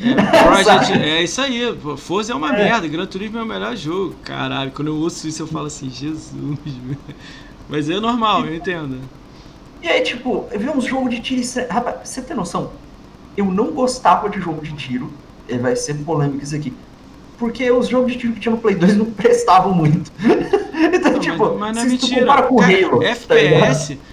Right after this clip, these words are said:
Speaker 1: cara, o F P S nasceu no trezentos e sessenta e no, e no P S três com, na minha cabeça, tá? O Halo é o pai, né? O Halo um e dois. O dois foi loucura, né? Nego na fila de
Speaker 2: Uhum.
Speaker 1: madrugada. Aí o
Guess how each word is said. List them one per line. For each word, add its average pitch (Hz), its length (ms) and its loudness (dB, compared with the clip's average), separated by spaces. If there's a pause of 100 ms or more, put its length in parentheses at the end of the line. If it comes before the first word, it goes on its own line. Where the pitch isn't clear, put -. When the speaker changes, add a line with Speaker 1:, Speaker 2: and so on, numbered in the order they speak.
(160)
Speaker 1:
cara, 226 220 0
o 185 60 0
F 214 140 -4
P 220 120 -6
S 208 340 -4
nasceu 208 540 -6
no 220 160 -6
trezentos 196 300 -6
e - 20 -10
sessenta 175 420 -10
e 170 40 -8
no, 151 320 -8
e 143 100 -6
no 147 180 -6
P 143 140 -12
S 143 220 -10
três 196 380 -8
com, 233 600 -6 (160)
na 151 120 -6
minha 175 140 -6
cabeça, 196 420 -6
tá? 190 220 -6 (440)
O 151 260 -2
Halo 165 480 -2
é 175 40 0
o 156 80 -2
pai, 147 400 -4
né? 269 200 -2
O 208 60 -6
Halo 147 280 -6
um 147 140 -6
e 147 60 -4
dois. 143 280 -6
O 160 60 -8
dois 151 260 -4
foi 165 200 -8
loucura, 156 540 -4
né? 185 180 -6
Nego 143 280 -6
na 147 140 -6
fila 143 240 -8
de 131 80 -6
Speaker 2:
Uhum. 139 40 -6
Speaker 1:
madrugada. 135 640 -4 (500)
Aí 190 380 2
o 240 80 -4